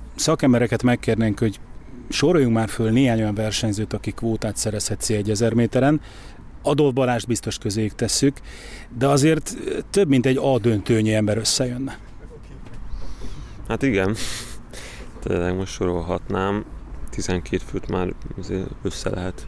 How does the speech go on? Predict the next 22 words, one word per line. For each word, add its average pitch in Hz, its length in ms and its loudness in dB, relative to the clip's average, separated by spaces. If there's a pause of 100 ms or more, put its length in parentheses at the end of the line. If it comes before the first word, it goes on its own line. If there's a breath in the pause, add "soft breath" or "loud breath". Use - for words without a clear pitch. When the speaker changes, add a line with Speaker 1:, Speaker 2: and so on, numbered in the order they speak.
Speaker 2:
számolni, 95 760 0 (1120 loud breath)
de 98 100 2 (880)
hát 120 160 -2
igen, 92 240 2
ebből 92 240 2
az 90 120 0
következik, 92 500 -2
hogy 95 160 -2
itt - 180 -4
most - 160 -8
előfutam, 90 520 -2
középfutam, 92 640 -2
maxos - 480 -4
pálya 92 280 -2
lesz, 92 340 -4 (220)
szóval - 200 4
nem, 87 340 0
nem 85 160 0
arról 85 300 2
lesz 87 200 -2
szó, 90 280 4
hogy 92 240 2